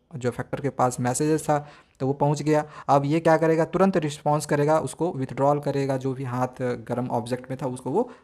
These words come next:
हटा लेगा। तो बस यही है, ओके। तो अभी हमने जो इतना न्यूरॉन के बारे में पढ़ा, तो इसका स्ट्रक्चर सर कैसा होता है? तो यहाँ पे स्ट्रक्चर देख लो, न्यूरॉन का जो स्ट्रक्चर है वो कैसा होता है, कहाँ कहाँ क्या क्या चीज़ें होती है।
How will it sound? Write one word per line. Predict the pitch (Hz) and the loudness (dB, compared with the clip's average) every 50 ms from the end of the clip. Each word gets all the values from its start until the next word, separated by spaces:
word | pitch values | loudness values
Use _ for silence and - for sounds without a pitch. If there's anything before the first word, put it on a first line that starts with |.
| _ - | _ -10
हटा | 120 - 107 | -8 -8 -6
लेगा। | 110 107 92 - - - | -8 -8 -10 -10 -12 -10
तो | - - 135 | -8 -4 0
बस | - 180 202 - - | 0 0 0 2 0
यही | 202 220 254 | 0 0 0
है, | 262 254 226 - - _ _ _ _ _ _ _ _ _ _ _ _ - | -2 -4 -6 -8 -12 _ _ _ _ _ _ _ _ _ _ _ _ -6
ओके। | 160 175 - 320 311 - - _ _ - _ - - - - - - - - - - - - - - | -4 -2 -2 -2 -4 -4 -10 _ _ -20 _ -20 -20 -20 -20 -20 -20 -20 -20 -20 -20 -20 -20 -4 -2
तो | 220 | 2
अभी | 202 160 180 190 247 262 | 4 4 4 4 4 2
हमने | 254 254 262 262 | 2 2 2 0
जो | 240 262 254 | 2 0 0
इतना | 208 196 - 208 240 | 0 0 0 2 2
न्यूरॉन | 247 175 147 147 160 165 202 226 | 4 4 4 4 4 6 4 4
के | 226 240 233 | 4 4 4
बारे | 208 202 202 208 | 6 6 6 6
में | 208 208 202 | 4 2 2
पढ़ा, | 202 - 202 185 165 - 147 | 2 4 4 6 6 6 6
तो | - 214 | 4 2
इसका | 214 - - 240 | -2 -2 -2 -2
स्ट्रक्चर | - - - 202 208 208 - - 294 277 | -2 -2 -2 -2 -2 -2 0 0 0 0
सर | - 262 233 | 2 -2 -2
कैसा | - - 175 160 147 - 170 | 0 0 0 0 4 4 6
होता | 156 139 123 - - 131 | 6 4 2 -2 -4 -8
है? | 135 - - 151 - | -8 -8 -10 -8 -6
तो | 165 | -4
यहाँ | 165 156 151 185 | -2 0 0 2
पे | 202 220 | 2 0
स्ट्रक्चर | 202 - - - 180 175 - 233 220 | 0 0 -2 -6 -6 -2 0 0 2
देख | 220 202 196 190 196 | 2 2 0 2 0
लो, | 196 | 0
न्यूरॉन | 185 151 139 139 143 151 151 | 2 2 2 2 2 2 2
का | 151 156 | 0 0
जो | 147 143 | 0 0
स्ट्रक्चर | 135 - - - 165 165 - 185 180 165 | -2 -2 -2 -4 -4 -2 0 -2 0 0
है | 170 | 0
वो | 156 147 | 0 -2
कैसा | 147 139 123 - - 127 | -2 -4 -6 -4 -2 -2
होता | 123 123 120 - | -4 -2 -4 -6
है, | - | -6
कहाँ | 127 - 135 139 147 151 | -4 -4 -2 0 0 0
कहाँ | 147 143 131 139 | 0 -2 -2 -2
क्या | 135 - 139 131 | -2 0 0 0
क्या | 139 - - 143 135 135 - - - - - _ - | 0 2 2 2 2 2 0 -4 -14 -20 -20 _ -6
चीज़ें | - 143 147 143 147 | -4 -2 0 0 2
होती | 135 131 123 127 - 135 135 | 2 0 0 -2 -2 -4 -2
है। | 131 131 135 131 135 - | 0 2 2 2 0 -4